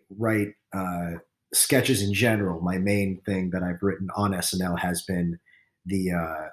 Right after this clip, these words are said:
the updates. I mean, when I, when I was a staff writer there in twenty sixteen, um, most of the sketch writing that I would, I'd gotten on was during, like, political sketches, cold open, stuff like that. Um, a lot of the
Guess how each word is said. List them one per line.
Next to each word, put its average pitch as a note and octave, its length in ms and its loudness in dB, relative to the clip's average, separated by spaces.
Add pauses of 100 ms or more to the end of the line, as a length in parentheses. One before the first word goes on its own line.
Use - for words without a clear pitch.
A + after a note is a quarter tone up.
(120)
the G2+ 100 2
updates. F2+ 440 -2
I G2 40 2
mean, F#2+ 280 0
when G2+ 140 4
I, F#2 160 2 (160)
when A#2+ 140 4
I G#2 60 4
was G2+ 100 4
a G2 60 4
staff D#3 360 6
writer G2+ 220 6
there F2+ 120 4
in F2 60 0
twenty F2+ 440 0 (420)
sixteen, F2+ 640 2 (520)
um, F2 420 0
most C3+ 300 6
of B2+ 40 2
the A#2 120 6
sketch A#2+ 400 4
writing C3 320 8
that B2+ 100 6
I B2 80 6
would, B2 260 2
I'd A#2 200 4
gotten A#2+ 320 4
on A#2 360 4
was G2+ 560 0
during, G2 360 2
like, F#2 240 -2
political G#2+ 320 2
sketches, G#2 480 2
cold F#2+ 260 0
open, F#2+ 300 2
stuff - 260 0
like F2+ 180 -2
that. F#2+ 300 0 (580)
Um, F2 460 0
a A2 60 0
lot F#2+ 180 2
of F#2+ 80 2
the F2 280 0